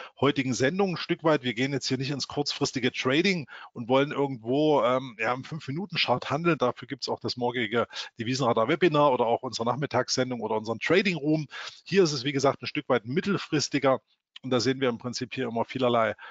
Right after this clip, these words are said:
ähm, Möglichkeiten. Auch hier den Umkehrpunkt Ende Januar zum Beispiel im Rahmen der Kryptos.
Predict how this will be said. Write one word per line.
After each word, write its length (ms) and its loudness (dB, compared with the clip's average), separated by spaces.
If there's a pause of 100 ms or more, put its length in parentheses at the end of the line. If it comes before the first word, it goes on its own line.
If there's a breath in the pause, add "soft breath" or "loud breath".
(220 loud breath)
ähm, 300 -2
Möglichkeiten. 880 2
Auch 140 -2
hier 100 -4
den 160 -2
Umkehrpunkt 640 -8
Ende 340 -4
Januar 420 -4
zum 140 -12
Beispiel 280 -2
im 100 -8
Rahmen 220 -2
der 120 -2
Kryptos. 540 0